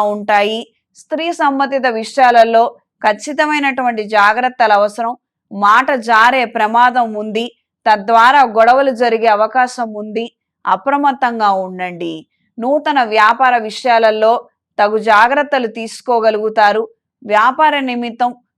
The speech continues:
కొత్త పెట్టుబడులకు సంబంధించి నూతన పరిచయాలు, స్నేహాలు, సోషల్ సర్కిల్ పెంచుకునే విధంగా ఆలోచనలు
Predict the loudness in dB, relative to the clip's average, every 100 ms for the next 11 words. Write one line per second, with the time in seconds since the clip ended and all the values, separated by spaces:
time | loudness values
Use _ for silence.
0 | _ -4 0 0 0 0 0 0 2 4
1 | 0 -2 -4 -4 -2 -4 -4 -10 -10 -12
2 | -12 _ _ -8 -4 -2 0 0 0 0
3 | 0 -2 0 4 4 4 0 -6 _ _
4 | -18 -8 -2 0 2 2 2 0 -6 _
5 | _ -14 -4 -2 0 0 -2 0 -2 -2
6 | -4 -4 -4 -4 -8 -4 -2 -2 -4 -2
7 | -2 0 0 -2 _ _ 0 4 4 2
8 | -2 -2 -2 -2